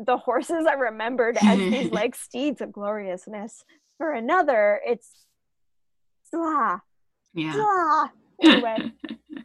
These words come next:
Speaker 1: Anyway, that's, that's that. Which makes me wanna know about Finnsburg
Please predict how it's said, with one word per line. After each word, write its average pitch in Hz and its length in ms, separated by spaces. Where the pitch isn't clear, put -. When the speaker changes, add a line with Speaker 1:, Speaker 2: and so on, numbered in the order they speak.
Speaker 1:
Anyway, 254 560
that's, 285 380
that's 247 260
that. 180 260
Which 349 200
makes 359 220
me 370 80
wanna 349 180
know 311 140
about 269 260
Finnsburg 269 380